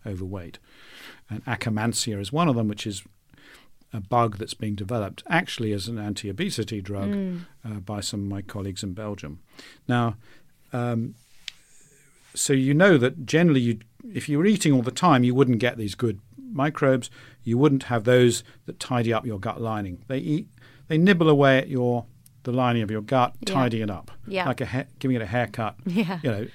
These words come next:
Speaker 1: mowing the lawn,
Speaker 2: Yeah.
Speaker 1: whatever your
Speaker 2: I like
Speaker 1: analogy
Speaker 2: mowing the
Speaker 1: is.
Speaker 2: lawn. We're on the grass garden theme. <laughs>
Speaker 1: So they're mowing the lawn, and
Speaker 2: Mm.
Speaker 1: basically, if they don't, not there, then it,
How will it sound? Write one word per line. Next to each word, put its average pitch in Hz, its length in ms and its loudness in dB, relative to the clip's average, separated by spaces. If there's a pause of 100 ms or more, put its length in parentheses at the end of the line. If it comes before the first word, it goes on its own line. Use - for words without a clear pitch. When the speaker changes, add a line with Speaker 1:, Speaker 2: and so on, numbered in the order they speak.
Speaker 1:
mowing 127 340 4
the 113 80 2
lawn, 110 320 0
Speaker 2:
Yeah. 196 400 2
Speaker 1:
whatever 131 300 4
your 120 180 4
Speaker 2:
I 202 80 8
like 254 200 8
Speaker 1:
analogy 247 140 6
Speaker 2:
mowing 214 100 4
the 196 60 0
Speaker 1:
is. 185 60 2
Speaker 2:
lawn. 160 320 0
We're 185 120 2
on 196 80 2
the 190 80 -2
grass 185 440 6
garden 175 380 4
theme. 147 400 -2 (240)
<laughs> 330 140 6 (180)
Speaker 1:
So - 180 0
they're 165 100 8
mowing 175 300 10
the 131 100 8
lawn, 120 340 6
and 135 260 2
Speaker 2:
Mm. 208 80 4
Speaker 1:
basically, 139 500 4
if 113 100 -2
they 123 120 0
don't, 180 340 4
not 170 300 2
there, 113 260 4
then 113 120 0
it, 123 120 -4